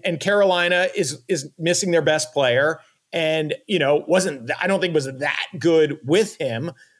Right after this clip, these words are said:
uh, with McCaffrey. So that number this morning was four and a half. I, I know it's inching up rapidly and you should jump on it, but that's still too low. Uh, that's a double-digit win.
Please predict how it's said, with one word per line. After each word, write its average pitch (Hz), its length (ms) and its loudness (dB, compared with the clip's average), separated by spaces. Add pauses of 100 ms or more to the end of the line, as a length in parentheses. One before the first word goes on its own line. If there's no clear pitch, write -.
(120)
uh, 143 220 0
with 208 220 0
McCaffrey. 139 760 -2 (140)
So 190 180 -2
that 247 220 0
number 220 300 2
this 165 240 0
morning 190 320 0
was 127 160 -4
four 202 320 2
and 135 80 0
a - 20 -4
half. 139 580 -4
I, 156 200 -2
I 160 80 -2
know 202 160 2
it's - 180 0
inching 190 400 2
up 156 260 0
rapidly 175 720 0
and 151 160 0
you 139 120 -2
should 135 240 -6
jump 151 320 0
on 175 200 2
it, 190 180 0 (280)
but - 140 2
that's 175 240 2
still 220 400 4
too 170 260 2
low. 131 560 2 (340)
Uh, 139 200 0
that's 190 260 0
a 160 80 0
double-digit 127 760 0
win. 123 360 -2